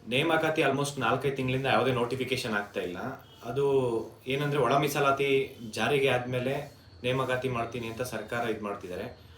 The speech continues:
ನಾವಿವತ್ತು ನಮ್ ಸಂಘಟನೆಯಿಂದ ಹೇಳಿ, ಒಂದು ಎಚ್ ಎನ್ ನಾಗಮೋಹನ್ ದಾಸ್, ಅಂದ್ರೆ ನಿವೃತ್ತ ನ್ಯಾಯಾಧೀಶರು,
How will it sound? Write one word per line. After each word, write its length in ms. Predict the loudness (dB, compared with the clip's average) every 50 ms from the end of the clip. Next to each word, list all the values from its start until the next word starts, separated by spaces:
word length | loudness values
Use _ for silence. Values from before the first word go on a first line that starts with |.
| -20 -14 -6 -2
ನಾವಿವತ್ತು 640 | 0 2 4 4 2 0 0 0 0 0 0 -2 -6
ನಮ್ 180 | -6 -6 -6 -6
ಸಂಘಟನೆಯಿಂದ 680 | -6 -4 -2 0 0 0 0 0 -2 -2 -2 0 0
ಹೇಳಿ, 640 | 0 0 0 0 0 -2 -4 -4 -4 -4 -2 -2 -4
ಒಂದು 600 | -6 -8 -12 -8 -4 -2 0 0 0 -2 -4 -6 -10 -10
ಎಚ್ 200 | -8 -4 -2 -2
ಎನ್ 200 | 0 0 0 0
ನಾಗಮೋಹನ್ 440 | 0 0 2 2 2 0 2 2
ದಾಸ್, 220 | 0 0 0 -2 -4
ಅಂದ್ರೆ 360 | -6 -6 -8 -8 -6 -4 -4
ನಿವೃತ್ತ 360 | -2 0 2 2 2 2 2
ನ್ಯಾಯಾಧೀಶರು, 840 | 0 2 2 4 4 2 2 0 -2 -4 -4 -4 -4 -4 -4 -6